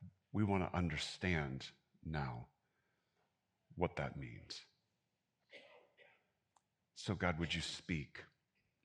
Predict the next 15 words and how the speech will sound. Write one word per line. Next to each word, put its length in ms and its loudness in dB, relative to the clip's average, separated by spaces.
In 100 2
Jesus' 440 -2
name 320 -4
we 80 -6
pray. 260 -10
Amen. 380 -10
So, 340 6
who 400 4
is 340 10
the 80 6
star 840 6
in 100 2
your 160 8
family 440 2
tree? 360 -2